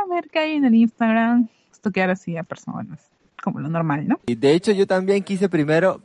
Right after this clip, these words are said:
Speaker 2: antes de entrar al Facebook, yo quise entrar a Instagram
Speaker 1: Ujú.
Speaker 2: porque uso más Instagram que Facebook. Y no podía entrar al Instagram, no se actualizaba, y dije, "Espera, no, si no es, tiene WhatsApp, si no hay Instagram, ¿será que no hay Facebook?". Y entré al
Speaker 1: Ujú.
Speaker 2: Facebook, y dije,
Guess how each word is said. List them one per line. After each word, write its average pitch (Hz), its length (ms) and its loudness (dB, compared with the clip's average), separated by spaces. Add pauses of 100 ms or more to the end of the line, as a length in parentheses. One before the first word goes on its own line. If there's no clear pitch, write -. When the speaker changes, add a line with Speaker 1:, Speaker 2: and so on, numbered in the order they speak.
(120)
Speaker 2:
antes 208 440 -2
de 135 140 -4
entrar 139 260 0
al 147 120 0
Facebook, 147 280 0
yo 139 140 0
quise - 200 -12
entrar 123 280 0
a 117 80 2
Instagram 127 420 2
Speaker 1:
Ujú. 107 40 -8
Speaker 2:
porque 110 200 -2
uso 117 240 2
más 120 220 0
Instagram 131 480 0
que 107 160 -10
Facebook. 107 520 -4 (960)
Y 160 120 0
no 160 120 0
podía 175 280 2
entrar 165 220 2
al 156 140 2
Instagram, 151 380 -2
no 143 80 -8
se 156 80 -4
actualizaba, 123 600 0
y 123 40 -4
dije, 117 240 -8
"Espera, 101 400 -2
no, 101 180 -8 (160)
si 120 160 -12 (180)
no 185 120 -8
es, 320 100 -8 (120)
tiene 233 240 -4
WhatsApp, - 560 -2 (400)
si 165 140 -6
no 196 180 -2
hay 247 200 0
Instagram, 147 720 0
¿será - 260 -2
que - 120 -6
no 202 160 -4
hay 123 120 -2
Facebook?". 104 580 -6
Y 120 120 -6
entré 110 200 -10
al - 80 -2
Speaker 1:
Ujú. 220 100 6
Speaker 2:
Facebook, 143 460 4 (400)
y 117 100 -6
dije, 117 280 -4